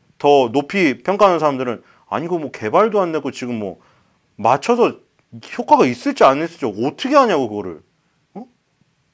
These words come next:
그 뭐, 뭐 코오롱 티슈진 또 얘기 좀 해. 코오롱 티슈진 그 인보사 봐라. 뭐 지금 뉴스 나온 걸 봐-, 봐서는 몰라. 하도 요즘에 뭐 그 뉴스가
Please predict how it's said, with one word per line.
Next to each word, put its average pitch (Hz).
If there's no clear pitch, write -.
그 262
뭐, 208
뭐 160
코오롱 277
티슈진 208
또 165
얘기 135
좀 127
해. 113
코오롱 277
티슈진 220
그 165
인보사 170
봐라. 101
뭐 180
지금 185
뉴스 170
나온 165
걸 160
봐-, 147
봐서는 139
몰라. 170
하도 214
요즘에 165
뭐 151
그 -
뉴스가 151